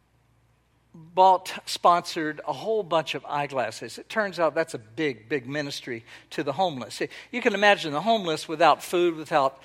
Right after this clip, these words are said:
blankets, clothing, things like that. And in, in Israel, it's different than here. There's no social net for them. You have to have an address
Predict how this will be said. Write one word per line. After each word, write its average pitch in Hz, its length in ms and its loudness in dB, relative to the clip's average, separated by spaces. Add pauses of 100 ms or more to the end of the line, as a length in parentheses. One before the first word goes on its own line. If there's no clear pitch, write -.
(280)
blankets, 165 540 0
clothing, 160 520 0
things 151 320 -6
like 123 240 -2
that. 151 460 0 (560)
And 165 160 -2
in, 160 180 -6 (180)
in 156 280 -6
Israel, 151 500 -2
it's 220 180 -6
different 151 400 -8
than 135 140 -10
here. 143 400 -8 (480)
There's 139 160 -10
no 139 160 -8
social 147 460 -6
net 143 340 -2
for - 140 -12
them. 117 320 -8 (240)
You 185 100 -6
have 269 220 2
to - 80 -10
have 208 140 2
an 147 100 -6
address 135 920 -10